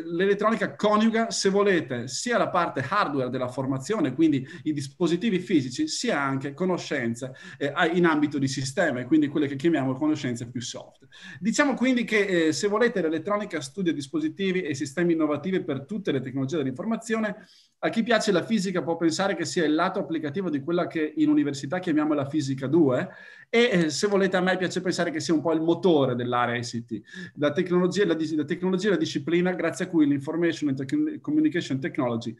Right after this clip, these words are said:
stanno in piedi. Un'altra caratteristica, se volete, dell'elettronica è che è una scienza pervas-, pervasiva. Già da quando eravate nella pancia della mamma, la prima immagine che è stata scattata di voi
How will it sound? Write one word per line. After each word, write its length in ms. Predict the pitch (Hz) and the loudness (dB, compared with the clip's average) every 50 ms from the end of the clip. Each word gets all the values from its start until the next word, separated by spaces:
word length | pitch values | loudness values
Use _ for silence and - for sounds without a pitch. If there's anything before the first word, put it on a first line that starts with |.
| - - | -16 -18
stanno 440 | - - - - 151 127 120 120 117 | -14 -10 -4 0 2 2 4 4 4
in 100 | 110 110 | 2 0
piedi. 320 | - - - - - - - - _ _ _ _ _ _ _ _ _ _ - | -2 -8 -14 -16 -16 -18 -20 -20 _ _ _ _ _ _ _ _ _ _ -2
Un'altra 360 | 185 190 220 247 233 254 240 | 0 2 2 4 4 2 2
caratteristica, 840 | 240 226 214 202 202 - 208 208 202 175 - - - 139 - 127 127 | 2 4 4 2 4 4 2 2 2 0 -2 -4 -6 -10 -8 -8 -10
se 140 | - - | -8 -6
volete, 260 | 139 151 175 185 175 160 | -2 -2 -2 0 0 -2
dell'elettronica 800 | 143 160 190 185 185 202 190 196 208 208 202 - 175 160 156 160 | -2 -2 -2 -2 0 0 0 0 0 0 -2 -2 0 2 2 4
è 240 | 180 190 196 196 | 4 4 2 2
che 300 | 196 - 180 185 190 190 | 0 0 0 0 0 0
è 100 | 185 175 | 0 0
una 220 | 175 180 175 165 156 | 0 2 0 0 -2
scienza 600 | 147 - - 147 139 139 139 135 135 - 135 131 | -2 -4 -4 -2 0 0 0 0 -2 -4 -6 -4
pervas-, 520 | - 143 135 131 131 131 127 123 - 143 | -4 -4 -4 -4 -4 -6 -6 -8 -10 -8
pervasiva. 680 | - 147 139 135 135 127 117 - 127 113 104 101 107 104 - - _ | -6 -4 -4 -2 -2 -4 -4 -4 -6 -6 -6 -8 -10 -12 -14 -18 _
Già 280 | - 139 190 208 226 240 | -4 0 2 2 2 2
da 160 | 196 196 190 | 2 0 0
quando 380 | - 196 190 196 196 190 175 156 | 0 2 2 2 4 4 4 4
eravate 360 | 143 139 143 151 165 170 175 | 4 2 2 0 0 0 0
nella 200 | 156 139 135 131 | 0 0 0 0
pancia 320 | - 165 170 170 165 165 | 0 0 0 0 0 0
della 180 | 156 147 151 160 | -4 -4 -4 -2
mamma, 380 | 165 170 185 208 214 214 190 156 | 0 0 0 0 0 0 0 0
la 100 | 135 131 | 0 0
prima 220 | 170 170 170 165 | 0 0 2 2
immagine 560 | 147 147 156 170 175 175 165 156 156 135 131 | 2 2 4 4 4 4 2 2 0 0 0
che 60 | 139 | -2
è 20 | 135 | -6
stata 180 | 135 135 131 | -8 -8 -10
scattata 400 | 135 135 - 156 - 180 170 175 | -10 -10 -10 -8 -6 -4 -4 -2
di 100 | 175 190 | -2 -2
voi 360 | 180 165 175 180 180 180 175 | 0 0 2 2 2 0 -2